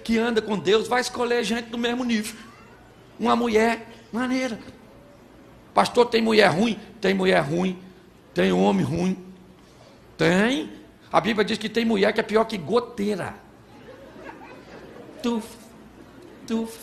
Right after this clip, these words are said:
tuf, tuf. <laughs>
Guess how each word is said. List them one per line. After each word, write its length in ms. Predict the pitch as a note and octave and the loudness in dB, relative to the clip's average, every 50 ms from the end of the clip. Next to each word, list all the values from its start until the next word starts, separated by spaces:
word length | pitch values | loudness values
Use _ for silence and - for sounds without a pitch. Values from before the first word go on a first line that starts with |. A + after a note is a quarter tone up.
| - - - - - - - - - - - - - - - - - - - | -18 -18 -18 -20 -20 -20 -20 -18 -18 -16 -16 -16 -16 -16 -16 -16 -16 -14 -8
tuf, 260 | - A3+ A3+ G#3+ G#3+ - - - - - - - - - - - - - - - - - - - - - - - - | -4 -2 -2 -2 -4 -8 -12 -14 -16 -16 -16 -16 -16 -16 -16 -16 -18 -18 -20 -20 -20 -18 -18 -20 -18 -18 -18 -14 -6
tuf. 260 | - A3+ A#3 A3+ - - - - - - - - - - - - - - - - - - - - - - - | -2 -2 -2 -2 -4 -8 -14 -16 -16 -18 -18 -18 -18 -18 -18 -18 -20 -20 -20 -20 -20 -20 -20 -20 -20 -18 -12
<laughs> 300 | - - - - A5+ - | -6 -6 -6 -6 -6 -12